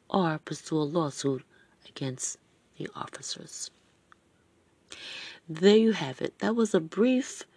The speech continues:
descriptive of what you can do if you're ever stopped by the police. If you want to know more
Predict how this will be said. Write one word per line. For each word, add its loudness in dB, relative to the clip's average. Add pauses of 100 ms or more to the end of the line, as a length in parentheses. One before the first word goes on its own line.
(360)
descriptive -2 (600)
of -4
what -2
you 4
can -2
do 4 (120)
if -8
you're -2 (120)
ever -4 (220)
stopped -4 (580)
by 2 (340)
the -4 (380)
police. -12 (1040)
If 2
you 4
want 2
to 6
know 2
more -2